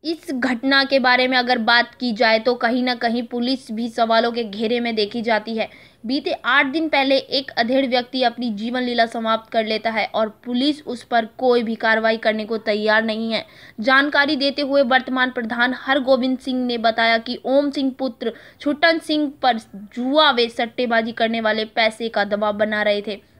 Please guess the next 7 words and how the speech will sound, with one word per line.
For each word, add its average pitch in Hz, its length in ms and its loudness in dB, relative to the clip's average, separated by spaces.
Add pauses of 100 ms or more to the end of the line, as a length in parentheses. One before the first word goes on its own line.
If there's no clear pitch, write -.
इससे 269 420 0
किशोर 285 680 2
पुत्र 285 380 -4
तोता, 247 580 2
दूसरा 247 580 0
मुकेश 247 540 -2
पुत्र 226 360 -4